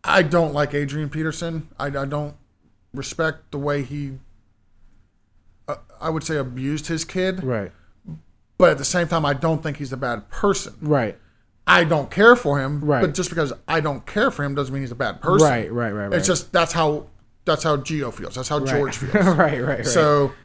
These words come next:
Speaker 1: and the same thing with Greg Hardy. I, I don't care for him. Um, I think also the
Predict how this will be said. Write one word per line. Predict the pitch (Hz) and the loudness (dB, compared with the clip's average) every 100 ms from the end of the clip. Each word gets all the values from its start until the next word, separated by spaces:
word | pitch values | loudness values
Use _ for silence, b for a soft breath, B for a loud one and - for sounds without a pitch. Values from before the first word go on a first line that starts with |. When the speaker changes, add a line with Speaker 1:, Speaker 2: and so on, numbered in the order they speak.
| _ - | _ 0
Speaker 1:
and | 180 165 | 2 2
the | 156 | 2
same | 180 170 | 2 2
thing | 165 | 0
with | 151 | 0
Greg | 147 143 | 2 0
Hardy. | - 151 104 98 | 2 0 0 -8
I, | - 156 147 - | -4 -4 -2 -4
I | 156 | -2
don't | 151 156 - - | -2 -4 -10 -16
care | - 160 147 156 | -6 0 0 0
for | 180 165 | 0 2
him. | 180 185 190 - _ b b b - | 2 0 -2 -8 _ b b b -8
Um, | 135 139 135 131 123 - _ _ _ _ _ _ _ _ _ _ _ | -2 0 0 -2 -8 -12 _ _ _ _ _ _ _ _ _ _ _
I | 160 160 | -2 0
think | 151 - 175 175 - - _ _ _ _ _ _ _ _ _ _ - | -4 -2 0 0 -8 -20 _ _ _ _ _ _ _ _ _ _ 0
also | 170 - 185 | 0 2 -2
the | 156 156 | -2 -4